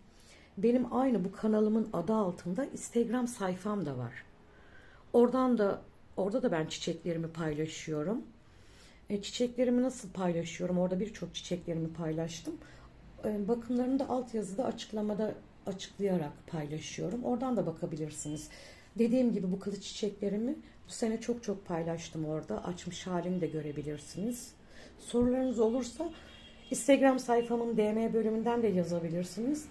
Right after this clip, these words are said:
Buradan yorumlar kısmından da yazabilirsiniz. Sorularınızı elimden geldiği kadar cevapsız bırakmamaya çalışıyorum.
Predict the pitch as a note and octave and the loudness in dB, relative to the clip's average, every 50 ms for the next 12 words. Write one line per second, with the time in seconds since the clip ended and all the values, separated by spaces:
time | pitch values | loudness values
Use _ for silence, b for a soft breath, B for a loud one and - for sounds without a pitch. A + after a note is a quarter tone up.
0 | B B B B - A3+ C4+ C4 D4 C#4+ C#4+ C#4 C4 C4+ C4 C4+ C4 C4 C4+ B3+ | B B B B -2 0 2 4 6 6 6 6 6 6 6 4 4 4 4 4
1 | - - - - - - B3+ B3+ B3+ C4 B3+ A#3+ F#3+ E3+ D#3+ D#3 D3 D#3 D#3 C#3+ | 2 -4 -12 -8 -6 -4 0 0 2 2 2 2 2 4 2 2 0 0 -4 -4
2 | D3+ D3+ D#3 D3+ - - C#3+ C#3+ C#3 C3 - - B B B B B B B B | -4 -4 -4 -6 -6 -8 -6 -6 -6 -6 -8 -12 B B B B B B B B
3 | B B B B B B B - - - - - - - - - - - - - | B B B B B B B -20 -20 -20 -20 -20 -20 -20 -20 -20 -20 -20 -20 -20
4 | - - - - - - - C4+ C4+ C#4+ C#4+ C#4+ C#4 C#4+ C#4 - C4 B3+ B3 A#3+ | -20 -20 -20 -18 -12 2 6 6 6 8 6 4 2 2 0 0 0 0 0 2
5 | B3 B3 B3+ B3+ B3 A#3+ B3 A#3+ A#3+ A#3 A#3 A#3+ A#3+ A#3+ A3 G#3+ G#3 G3+ F#3+ - | 2 2 2 2 2 2 2 2 0 0 -2 -2 -2 -2 -2 0 0 0 0 0
6 | G3+ F3+ G3 G3+ G3 - - E3+ F3+ F3 G3 G3+ G3+ G3+ G3 F#3 E3+ D#3+ D#3+ D#3+ | -2 0 -2 -2 -4 -8 -10 -10 -6 -2 0 0 0 0 -2 -2 -2 0 -2 -2
7 | D#3 D#3+ - E3+ D3+ C#3 C#3+ - - - - D3 C#3+ C#3 E3+ F#3+ A3+ | -4 -4 -6 -6 -6 -6 -8 -10 -10 -8 -8 -6 -6 -4 -6 -6 -6